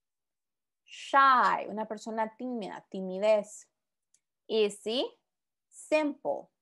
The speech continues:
Decline, no quiero, eh, ¿verdad?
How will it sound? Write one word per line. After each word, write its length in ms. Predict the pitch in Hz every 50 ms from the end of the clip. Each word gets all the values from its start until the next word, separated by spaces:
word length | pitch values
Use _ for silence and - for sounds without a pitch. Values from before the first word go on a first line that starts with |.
| _ _ _ _ _ _ _ _ _ _ _ _
Decline, 1000 | 185 175 226 214 196 _ - - 220 214 208 202 196 190 190 196 220 269 392 415 _ _ _ _ _ _ _ _ _ _
no 300 | 202 196 196 220 220 -
quiero, 600 | - - 269 277 254 233 208 208 226 294 294 _ _ _ _ _ _ _ _ 359 339 _
eh, 160 | 185 180 175
¿verdad? 360 | 175 165 165 170 170 180 196